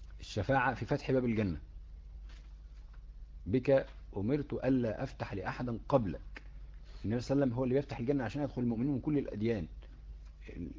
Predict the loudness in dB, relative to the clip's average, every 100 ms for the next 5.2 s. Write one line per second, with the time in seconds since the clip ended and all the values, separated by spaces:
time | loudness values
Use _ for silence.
0 | -10 -10 -10 -8 -6 -4 -4 -4 -4 -2
1 | 2 2 2 0 0 0 -6 -12 -14 -16
2 | -16 -14 -14 -16 -16 -14 -14 -14 -14 -14
3 | -14 -14 -16 -14 -6 0 4 2 4 4
4 | 4 0 0 0 2 4 4 2 0 2
5 | 2 0